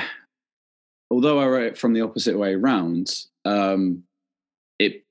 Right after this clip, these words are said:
puts that imagery of a, of a night, of a night out in your head and seeing people out. And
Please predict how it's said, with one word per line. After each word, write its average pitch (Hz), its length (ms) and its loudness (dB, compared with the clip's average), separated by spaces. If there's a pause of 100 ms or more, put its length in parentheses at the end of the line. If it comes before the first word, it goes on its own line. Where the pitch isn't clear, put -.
(180)
puts 147 220 0
that 117 200 0
imagery 101 480 0
of 85 140 -4
a, 90 460 -2
of 92 100 -4
a 98 60 2
night, 98 400 0 (140)
of 92 100 -4
a 98 60 0
night 98 280 2
out 92 260 0
in 87 80 -2
your 85 160 -2
head 87 340 -2 (160)
and 80 480 -4 (840)
seeing 98 300 2
people 92 280 -2
out. 90 340 0
And 87 440 0